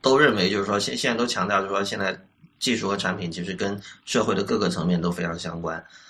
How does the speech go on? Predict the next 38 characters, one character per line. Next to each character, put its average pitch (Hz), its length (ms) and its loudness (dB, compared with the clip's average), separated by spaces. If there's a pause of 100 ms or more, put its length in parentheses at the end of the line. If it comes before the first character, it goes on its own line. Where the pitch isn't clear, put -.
(180)
在 143 60 -8
这 170 80 4
种 151 80 8
情 107 100 0
况 107 140 4
下， 110 180 4
我 90 80 2
觉 90 120 -2
得 95 100 0
其 92 220 -6
实 98 240 -6 (640)
非 131 220 -2
常 104 200 -2
是 104 160 -4
需 - 240 -4
要 95 200 6
从 90 320 -2
另 123 100 2
外 104 160 2
一 90 80 4
个 90 80 2
角 - 300 -4
度， - 180 -12
从 90 220 -6
一 90 140 0
个， 95 380 -4 (1000)
你 - 100 -10
可 - 80 0
以 160 60 4
说 180 120 2
是 170 100 4
普 - 180 0
通 123 140 0
人 107 100 2
的 107 80 0
角 101 180 0
度 - 140 -8
吧， - 240 -12